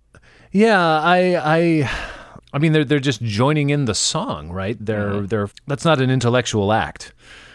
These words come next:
Speaker 1: right? I mean, we've all sung, sung lyrics to songs with, without thinking about what we're saying,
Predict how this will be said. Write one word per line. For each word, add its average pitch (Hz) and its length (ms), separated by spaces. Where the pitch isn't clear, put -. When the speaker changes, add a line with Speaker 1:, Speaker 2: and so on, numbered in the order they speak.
Speaker 1:
right? 107 260
I 123 80
mean, 120 160
we've 131 160
all 127 220
sung, 107 580
sung 117 240
lyrics 110 380
to 101 80
songs 104 420
with, 95 100
without 123 380
thinking 117 320
about 92 280
what 107 220
we're 92 160
saying, 85 560